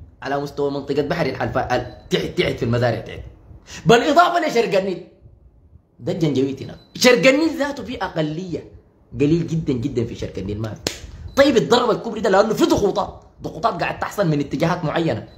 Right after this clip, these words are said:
نحن ما دايرين نقول لك ولا داير نطمنك ولا داير، و-، كلامي ده أنا بقول لك الحاجة الحاصلة. وده ما تطمين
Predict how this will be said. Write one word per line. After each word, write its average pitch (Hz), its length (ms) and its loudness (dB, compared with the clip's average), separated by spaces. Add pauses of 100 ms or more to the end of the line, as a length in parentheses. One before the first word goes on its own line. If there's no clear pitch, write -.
نحن - 180 0
ما 240 120 6
دايرين 208 220 2
نقول 147 240 2
لك 147 120 2
ولا 233 140 4
داير 156 160 2
نطمنك 135 460 -2
ولا 330 240 8
داير، 262 260 4
و-، 226 200 -2
كلامي 180 320 2
ده 226 100 -2 (240)
أنا 190 120 -2
بقول 165 220 -2
لك 196 120 -4
الحاجة 170 280 -2
الحاصلة. 160 400 2 (600)
وده 240 180 8
ما 277 140 8
تطمين 233 600 0